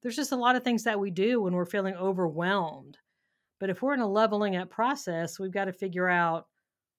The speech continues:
how do we get through this so we don't, like, end up, like, five hundred pound drunks with, or five closets full of clothes, rather, that, uh, have the tags on 'em.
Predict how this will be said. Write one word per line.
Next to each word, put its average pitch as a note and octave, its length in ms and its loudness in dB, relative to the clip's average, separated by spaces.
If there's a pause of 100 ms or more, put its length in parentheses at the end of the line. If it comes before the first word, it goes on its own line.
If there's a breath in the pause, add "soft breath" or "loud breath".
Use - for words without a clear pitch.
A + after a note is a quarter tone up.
(520)
how G#3+ 260 -2
do A#3+ 60 0
we A#3 120 0
get F#3+ 180 -4
through B3 200 0
this F3 240 -2
so F#3 100 -2
we F#3 160 0
don't, F#3 220 -2
like, F3 260 -2
end G3 180 -2
up, F#3 200 -4 (440)
like, F3+ 200 -6 (300)
five G3+ 240 2
hundred G#3 220 0
pound F3+ 640 0 (180)
drunks G#3 560 0
with, E3+ 280 -2 (680 soft breath)
or F#3 220 -2
five A3+ 240 4
closets A3+ 360 2
full G#3 260 0
of F#3 280 -6
clothes, C4 400 2
rather, G3 400 0
that, G3 340 -4
uh, F3 320 0 (180)
have G#3 260 2
the F#3+ 120 0
tags C#4 420 0
on E3 220 -2
'em. E3+ 280 -14